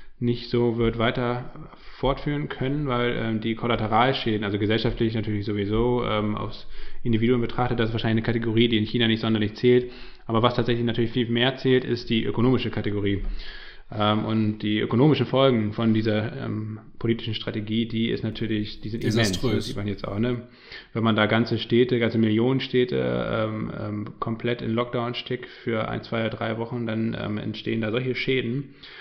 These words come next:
Speaker 1: Das kann sich China auf Dauer nicht leisten, vor allen Dingen natürlich, weil auch das politische System ja eigentlich darauf beruht, oder die Stabilität dieses Systems beruht darauf,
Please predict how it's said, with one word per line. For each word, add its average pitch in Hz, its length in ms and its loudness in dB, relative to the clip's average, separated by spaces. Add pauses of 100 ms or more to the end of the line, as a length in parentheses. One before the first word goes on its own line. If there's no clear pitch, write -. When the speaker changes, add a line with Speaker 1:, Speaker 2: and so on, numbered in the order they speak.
(140)
Speaker 1:
Das - 120 -18
kann 117 180 0
sich 117 140 -4
China 123 580 -4
auf 113 80 -6
Dauer 120 220 -2
nicht 110 160 -2
leisten, 120 340 2
vor 113 120 0
allen 113 120 2
Dingen 120 140 2
natürlich, 113 320 -2
weil 113 100 0
auch 110 80 0
das 107 160 -2
politische 113 400 -2
System 113 380 4
ja 104 100 2
eigentlich 101 240 -4
darauf 104 320 -6
beruht, 120 420 0 (260)
oder 98 280 -2 (220)
die 107 60 -6
Stabilität 110 540 2
dieses 107 380 -2
Systems 110 560 -2
beruht 113 260 0
darauf, 104 320 0